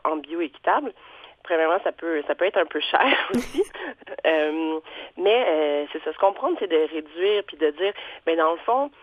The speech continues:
est-ce que j'ai vraiment besoin d'acheter ça ? De se poser des questions, puis de dire, euh,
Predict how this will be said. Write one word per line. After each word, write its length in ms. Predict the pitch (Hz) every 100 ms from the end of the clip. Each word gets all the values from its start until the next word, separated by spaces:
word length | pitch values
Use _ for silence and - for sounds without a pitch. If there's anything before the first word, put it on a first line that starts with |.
| - -
est-ce 160 | 147 -
que 140 | 226
j'ai 100 | 185
vraiment 400 | 151 165 202 202
besoin 320 | 220 156 175 190
d'acheter 320 | 139 - - -
ça ? 180 | 175 311 - - - -
De 60 |
se 60 | 143
poser 260 | - 196
des 140 | 220 202
questions, 560 | 165 143 - 165 233 339
puis 100 | -
de 60 | 147 156
dire, 240 | 185 202 208 - - -
euh, 580 | 139 135 131 131 76